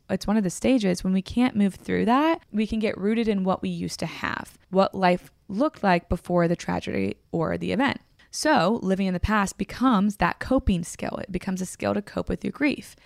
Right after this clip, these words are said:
And the thing is, you need coping skills because acceptance is hard. It's, like, the worst thing. If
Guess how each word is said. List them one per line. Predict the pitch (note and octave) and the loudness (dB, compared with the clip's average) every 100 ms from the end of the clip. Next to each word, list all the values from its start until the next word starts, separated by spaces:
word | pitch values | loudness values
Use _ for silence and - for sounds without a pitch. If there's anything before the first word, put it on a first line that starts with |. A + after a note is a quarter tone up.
| _ | _
And | G#3+ G3+ - _ | 0 0 -2 _
the | - B3+ | -2 0
thing | D4+ E4+ | 2 0
is, | B3 F3+ | 0 -2
you | F#3 | -2
need | F3+ F#3 | -2 -2
coping | - B3 A3 F#3+ | 0 0 2 -2
skills | - - - - | -4 -8 -8 -8
because | F#3+ G3 F3 - | -4 0 0 -2
acceptance | F#3+ - F#3 - F#3+ | -8 -6 -6 -4 -6
is | F#3+ | -4
hard. | C4 A#3+ - - _ - | 0 -2 -2 -14 _ -4
It's, | F#3 - E3+ | -4 -2 0
like, | E3 E3 - _ _ | 0 -2 -10 _ _
the | F#3+ G3 | -4 -2
worst | - E3 - | 0 -4 0
thing. | B3 G#3 | 0 0
If | G3 | -4